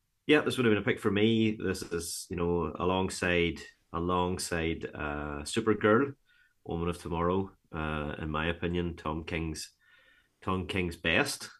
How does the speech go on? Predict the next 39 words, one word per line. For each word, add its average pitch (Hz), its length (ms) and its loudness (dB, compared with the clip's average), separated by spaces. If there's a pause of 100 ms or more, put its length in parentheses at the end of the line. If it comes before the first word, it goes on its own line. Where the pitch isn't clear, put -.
(180)
um, 82 680 -2 (440)
for 78 140 -8
sure. 98 340 4
And 78 320 -2
I 78 100 -2
would 78 140 -2
have 82 140 -6
it 80 60 -2
up 80 180 -6
there 80 240 0
as 78 640 -4 (140)
one 85 140 -8
of 82 260 -6
D 85 140 -4
C's, 85 460 -4 (800)
uh, 85 120 -2
best 92 340 0
releases 95 460 2
in, 87 400 0
in 82 160 -4
years. 113 420 -2 (100)
Uh, 80 220 0
it's, 87 260 -2
it's, - 280 -6 (180)
there's 90 180 -2
so - 320 4
much 92 340 0
jammed 87 300 0
into 82 200 0
one 85 360 0
issue, 85 360 -2 (640)
so - 220 -2
much. 85 420 -2 (140)
Uh, 82 320 0
you - 60 -4
know, 82 120 0
there 78 100 -2
was 78 120 -4
a, 67 100 -2